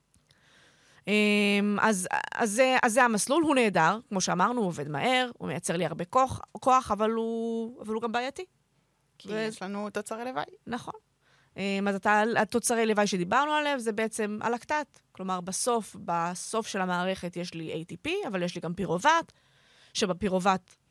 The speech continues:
Speaker 1: ב-, בגלגול ההמשכי שלו, הוא ייצר לי אנרגיה במסלול האירובי. אמ, אבל על הפירובט הזה, שהוא יש לי אותו באובר,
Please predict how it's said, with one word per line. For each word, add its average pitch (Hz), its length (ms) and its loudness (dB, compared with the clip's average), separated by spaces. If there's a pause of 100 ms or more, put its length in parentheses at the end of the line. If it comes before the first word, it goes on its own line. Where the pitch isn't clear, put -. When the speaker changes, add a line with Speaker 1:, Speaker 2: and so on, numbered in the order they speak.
(120)
Speaker 1:
ב-, 175 320 -2
בגלגול 180 400 -4
ההמשכי 175 380 -4
שלו, 175 360 -2
הוא 196 140 -4
ייצר 180 440 -6
לי 170 160 -6
אנרגיה 165 560 -6 (640)
במסלול 185 500 -4
האירובי. 196 460 0 (680)
אמ, 196 440 0
אבל 196 180 2
על 202 100 2
הפירובט 233 420 0
הזה, 247 180 2 (140)
שהוא 226 260 -2
יש 233 200 0
לי 262 60 2
אותו 254 180 0
באובר, 247 880 4